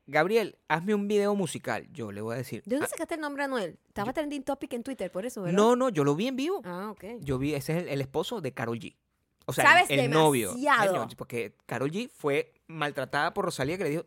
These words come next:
Speaker 1: "Me estás chal-, me estás robando mis ideas".
Speaker 2: ¿Maltratada o
Speaker 1: O
Speaker 2: called
Speaker 1: sea,
Speaker 2: out?
Speaker 1: eh, bueno, <laughs> es lo mismo, yo no sé cómo traducir eso. Em, si Anuel me dice, "Hazme
Speaker 2: ¿Cómo
Speaker 1: un
Speaker 2: se dice
Speaker 1: video".
Speaker 2: called out en español? Como que,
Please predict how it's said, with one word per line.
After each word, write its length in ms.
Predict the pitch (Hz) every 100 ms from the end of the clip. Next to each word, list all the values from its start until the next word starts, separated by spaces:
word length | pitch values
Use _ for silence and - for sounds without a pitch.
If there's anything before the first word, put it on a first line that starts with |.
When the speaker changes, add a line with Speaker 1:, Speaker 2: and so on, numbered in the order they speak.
| -
Speaker 1:
"Me 80 |
estás 240 | 131 135 127
chal-, 220 | - 170
me 140 | 151 139
estás 180 | 135
robando 320 | 135 156 156 170
mis 120 | 139
ideas". 240 | 113 92 -
Speaker 2:
¿Maltratada 480 | 214 220 226 311 523 605 _
o 500 | 208 196 190 175 160 180 - _ _ _
Speaker 1:
O 60 | 127
Speaker 2:
called 60 | 131
Speaker 1:
sea, 120 | 107 190
Speaker 2:
out? 180 | - - - -
Speaker 1:
eh, 140 | 131
bueno, 200 | 110 104 - -
<laughs> 140 | _ _
es 720 | 269 - - - - 233 175 202 175
lo 140 | 170
mismo, 240 | 143 123
yo 140 | 139 127
no 80 | 135
sé 100 | 156
cómo 160 | 165
traducir 340 | 160 147 131 110
eso. 200 | - - - - - - - - _ -
Em, 720 | 160 156 151 147 143 143 139
si 180 | - -
Anuel 140 | 143 156
me 80 |
dice, 160 | 180 175
"Hazme 80 | 160
Speaker 2:
¿Cómo 40 | 202
Speaker 1:
un 60 |
Speaker 2:
se 80 | 233
dice 120 | 247 208
Speaker 1:
video". 80 | 240
Speaker 2:
called 180 | 330 -
out 220 | 269 277
en 120 | 277
español? 400 | 254 220 208 190
Como 220 | 190 185
que, 100 | 185